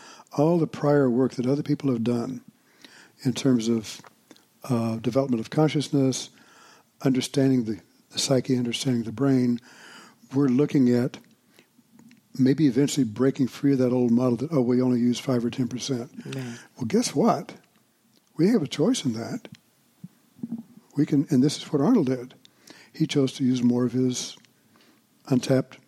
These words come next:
Speaker 1: potential.
Speaker 2: Hmm.
Speaker 1: And so we can do that. And I think the other element that helps is finding allies, support team along the way. Not just family and loved ones, but I think what really, if you look at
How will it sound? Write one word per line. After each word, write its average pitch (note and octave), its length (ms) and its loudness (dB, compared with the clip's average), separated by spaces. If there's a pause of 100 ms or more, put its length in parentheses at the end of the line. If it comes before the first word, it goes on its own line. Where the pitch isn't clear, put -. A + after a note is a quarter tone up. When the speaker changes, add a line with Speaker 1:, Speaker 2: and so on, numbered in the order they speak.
(140)
Speaker 1:
potential. F3 400 -2 (340)
Speaker 2:
Hmm. B2 680 -6 (340)
Speaker 1:
And B2+ 100 0
so B2+ 500 2 (720)
we C#3 260 2
can C3 160 2
do F#3+ 200 4
that. C#3 360 2 (180)
And C3 380 2 (520)
I D3 40 2
think G#3+ 220 0
the D3 120 2
other E3 220 4
element C#3 360 2 (320)
that C#3 120 0
helps C#3 340 0
is C3 460 2 (340)
finding C#3+ 440 2
allies, B2+ 560 -2 (320)
support - 440 -4
team A#2 340 -2 (240)
along B2 220 2
the A#2 80 -4
way. B2 180 -4 (280)
Not G3+ 180 2
just G3 180 -2
family C3 400 4
and B2 140 4
loved B2 200 2
ones, A#2 260 -4
but C#3 200 -2 (840)
I C3 60 4
think D3 280 0
what D#3+ 140 -6
really, D3 340 2
if C3 120 -2
you C3+ 60 4
look C#3+ 280 0
at D#3+ 80 -4